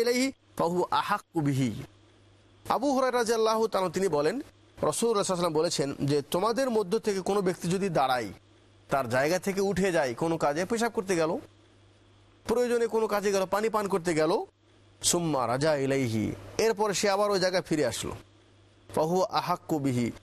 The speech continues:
ওই জায়গায় বসার হকদার সে, যে আগে বসেছিল। আর তার উঠা যাওয়ার পর যে ব্যক্তি তার জায়গায় বসেছে,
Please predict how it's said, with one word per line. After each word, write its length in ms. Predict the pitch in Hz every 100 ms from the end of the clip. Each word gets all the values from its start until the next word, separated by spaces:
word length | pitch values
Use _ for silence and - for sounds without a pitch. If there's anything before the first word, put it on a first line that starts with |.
| - -
ওই 220 | 202 240
জায়গায় 460 | 175 175 190 196 170
বসার 340 | 143 151 175
হকদার 420 | 139 139 131 131 120 -
সে, 280 | - 139 - - -
যে 140 | 139
আগে 180 | 143 147
বসেছিল। 440 | 135 143 - 95 69 - _ _ _ _ -
আর 160 | 120 113 -
তার 180 | 143 -
উঠা 260 | 156 180 202
যাওয়ার 220 | 190 170
পর 240 | 160 151
যে 140 | 123 139
ব্যক্তি 320 | 175 - 180
তার 240 | - 127
জায়গায় 240 | 123 117 113
বসেছে, 540 | 117 143 175 226